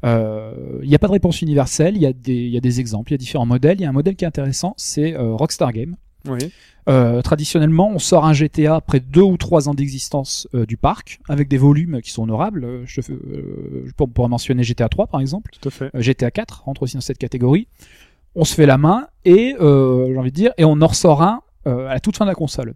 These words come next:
Speaker 1: Et là, on va, là, on va, on va générer des volumes qui sont encore plus importants.
Speaker 2: G T A cinq.
Speaker 1: G T A cinq et G T A San Andreas aussi,
Speaker 2: Tout
Speaker 1: qui
Speaker 2: à
Speaker 1: est,
Speaker 2: fait.
Speaker 1: qui est le reco-, qui est toujours aujourd'hui le record absolu de vente, euh, pour un G T A. Donc, euh, le, cette deuxième version, elle explose tout niveau vente, elle capitalise sur le savoir qui a été accumulé.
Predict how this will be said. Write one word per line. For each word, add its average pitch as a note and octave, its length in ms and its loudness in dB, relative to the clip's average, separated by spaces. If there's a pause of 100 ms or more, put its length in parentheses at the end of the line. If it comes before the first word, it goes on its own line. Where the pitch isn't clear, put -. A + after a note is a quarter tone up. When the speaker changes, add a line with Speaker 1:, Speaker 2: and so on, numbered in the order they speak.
Speaker 1:
Et B2+ 100 0
là, G3 260 6
on C3 80 -4
va, A#2+ 160 2
là, D#3 120 2
on F3+ 40 0
va, A#2 280 -2
on B2+ 120 -12
va B2 120 0
générer B2+ 260 0
des C3+ 80 2
volumes D#3+ 200 2
qui - 100 -12
sont - 100 -4
encore D3 160 -2
plus C3+ 160 -2
importants. B2+ 320 -2
Speaker 2:
G C#3 140 -8
T C#3 100 -4
A B2 60 -4
cinq. B2+ 240 -8
Speaker 1:
G D3+ 180 4
T D#3 120 2
A C3 40 4
cinq - 400 -2
et C3+ 160 2
G B2 100 -2
T - 80 -2
A D3+ 60 0
San C#3 160 -4
Andreas C3+ 320 -2
aussi, - 240 -12
Speaker 2:
Tout D3 80 -16
Speaker 1:
qui - 100 -2
Speaker 2:
à B2+ 40 0
Speaker 1:
est, - 20 0
Speaker 2:
fait. A#2 140 -2
Speaker 1:
qui B2 100 -8
est - 20 -2
le A#2 60 0
reco-, - 240 -4
qui - 100 -8
est B2 40 0
toujours D#3 240 -4
aujourd'hui C3+ 200 0
le D#3+ 60 2
record B2 220 -2
absolu C#3 260 -6
de D3 80 -4
vente, C#3 240 -10
euh, - 240 -10
pour C#3 120 -2
un B2+ 40 0
G B2+ 100 -2
T B2+ 120 -4
A. E3 80 0 (540)
Donc, D#3 360 2
euh, A#2+ 220 -2
le, B2 140 -10
cette C#3+ 160 0
deuxième C#3+ 200 4
version, C#3+ 260 0
elle C#3 80 2
explose C#3 340 0
tout F#3 140 -2
niveau C#3 240 2
vente, E3+ 340 0
elle C#3+ 100 -2
capitalise D#3 500 -2
sur C#3+ 100 -8
le C3 40 -6
savoir C3 240 -6
qui C3+ 100 -8
a - 20 -6
été B2+ 120 -8
accumulé. C3 460 -2